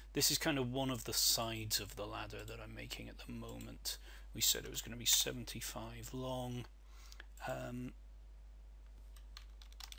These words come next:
and I'm gonna make it two millimeters wide.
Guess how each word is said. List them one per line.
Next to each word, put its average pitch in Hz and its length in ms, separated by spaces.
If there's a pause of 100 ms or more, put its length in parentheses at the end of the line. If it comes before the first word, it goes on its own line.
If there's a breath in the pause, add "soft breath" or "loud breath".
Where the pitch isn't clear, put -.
(3000 loud breath)
and 147 160
I'm 139 60
gonna 143 140
make 139 220
it - 160
two - 240
millimeters 113 800
wide. 117 480